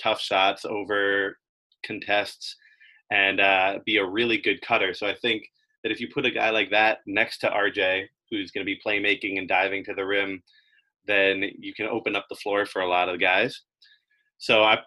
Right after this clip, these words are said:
I took him, and then I actually was the only person in our, of the four of us who didn't take De-, Desmond Bane with the twenty-seventh pick, as much as I wanted to. In fact, I started out my paragraph, and none of us saw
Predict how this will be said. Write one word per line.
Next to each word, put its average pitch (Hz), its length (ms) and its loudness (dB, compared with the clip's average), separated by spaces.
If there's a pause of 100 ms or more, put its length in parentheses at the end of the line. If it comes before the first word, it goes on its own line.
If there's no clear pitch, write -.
(120)
I 117 60 -6
took 151 180 2
him, 165 220 4
and 113 160 2
then 113 320 2 (840)
I 139 180 6
actually 135 280 2
was 123 100 2
the 123 160 2
only 131 240 4
person 127 400 2
in 117 100 0
our, 101 500 4 (540)
of 117 180 -4
the 120 80 -6
four - 220 2
of 113 80 2
us 104 120 -2
who 107 80 -2
didn't 120 300 -2
take 131 260 0
De-, 117 260 0 (100)
Desmond 110 340 0
Bane 117 360 2 (260)
with 110 180 0
the - 100 -4
twenty-seventh 117 600 -2
pick, 160 160 0 (320)
as 117 80 -4
much - 160 0
as 120 80 0
I 104 60 4
wanted 101 300 0
to. 151 100 0
In 113 80 -2
fact, 101 180 -4
I 92 60 -16
started 110 400 -4
out 104 200 -2
my 101 240 -6
paragraph, 104 420 0
and 101 100 -4
none 123 120 2
of 113 60 0
us 107 180 -4
saw 98 300 2